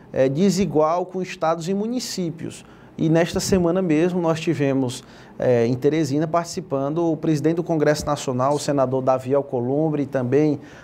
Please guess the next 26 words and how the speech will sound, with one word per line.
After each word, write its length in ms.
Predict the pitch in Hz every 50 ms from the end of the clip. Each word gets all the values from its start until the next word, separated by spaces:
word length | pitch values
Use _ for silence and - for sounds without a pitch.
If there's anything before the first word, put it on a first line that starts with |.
| - - -
o 60 | 135
presidente 440 | - - 147 139 120 123 139 135 131
da 100 | 131 135
Câmara 460 | 131 - 131 127 127 123 123 120 117
dos 220 | 117 131 127 120
Deputados, 640 | 120 131 131 131 - - 123 120 120 117 117 113 - -
deputado 400 | - 127 120 120 - 120 123 120
Rodrigo 340 | 113 139 127 143 139 151
Maia, 380 | 151 151 - 214 220 180 135 - - - - - - -
e 100 | 262 240
um 80 | 240 247
dos 200 | 240 254 240 -
principais 580 | - 254 240 - - - - 190 254 254 - -
temas 300 | - 233 220 226 214 190
discutidos 720 | 208 233 - - - 247 - - - 196 214 208 254 240 - - - - -
é 80 | 170 180
essa 220 | 202 214 214 226 190
redivisão 640 | 190 214 214 220 214 202 214 180 156 208 233 247
do 100 | 220 202
Pacto 320 | - 165 147 139 139 139
Federativo. 640 | 127 - 143 123 123 120 120 117 117 - 127 123 127 -
Por 200 | - 226 226 226
quê? 300 | - - 151 135 123 120 - - - - - -
Porque 260 | - 214 196 220 233 226
nos 200 | 240 269 220 233
municípios 920 | 240 233 226 214 185 156 - - - 240 254 247 - 196 165 - - -